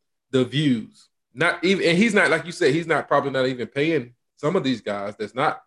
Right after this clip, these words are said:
as well known, but to, to,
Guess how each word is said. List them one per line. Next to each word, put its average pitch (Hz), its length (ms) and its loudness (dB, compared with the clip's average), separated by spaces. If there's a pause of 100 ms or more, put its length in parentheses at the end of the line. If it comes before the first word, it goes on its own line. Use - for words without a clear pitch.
as 120 240 -2
well 113 240 -4
known, 113 380 -8 (1200)
but 135 300 2 (460)
to, 131 260 -2 (100)
to, 113 340 -4